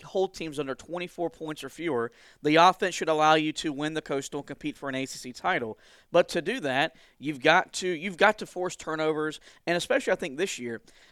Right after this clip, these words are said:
this offense is gonna be good. I think it's gonna be potent. It's not gonna be potent in September, I don't think.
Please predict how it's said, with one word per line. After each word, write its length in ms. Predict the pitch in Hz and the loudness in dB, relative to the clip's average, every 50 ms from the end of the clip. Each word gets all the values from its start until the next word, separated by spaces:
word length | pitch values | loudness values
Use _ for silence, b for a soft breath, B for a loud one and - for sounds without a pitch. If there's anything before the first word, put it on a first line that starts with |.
| b b b | b b b
this 180 | 240 254 - | 2 4 6
offense 400 | 269 247 226 208 - 147 - - | 8 8 8 8 6 2 -4 -4
is 100 | 151 131 | -6 -6
gonna 200 | 117 156 151 139 | -4 -2 -2 -2
be 80 | 123 117 | -4 -6
good. 280 | 104 123 110 104 - - _ _ _ _ | -8 -8 -10 -10 -12 -18 _ _ _ _
I 120 | - 147 160 | -2 0 2
think 120 | 185 180 | 2 2
it's 120 | 180 160 | 0 0
gonna 200 | - 175 170 165 | -2 -2 -2 -2
be 140 | 156 143 160 | -2 -4 -4
potent. 500 | 143 - - 220 220 - - - 117 113 _ _ _ _ _ _ _ _ | -4 2 4 4 4 4 2 -8 -20 -20 _ _ _ _ _ _ _ _
It's 220 | - 185 180 - - | 6 6 6 6 4
not 160 | 208 247 233 | 2 2 4
gonna 60 | 233 | 2
be 100 | 214 208 | 0 -2
potent 280 | - - 202 220 - 175 | 0 0 0 0 0 -2
in 60 | 175 | -4
September, 520 | - - - - - 254 262 196 160 143 | -4 -4 -4 -2 -2 -4 0 0 2 2
I 80 | 123 123 | 2 0
don't 180 | 113 113 113 | -2 -6 -8
think. 240 | - 123 117 117 113 | -8 -8 -8 -8 -10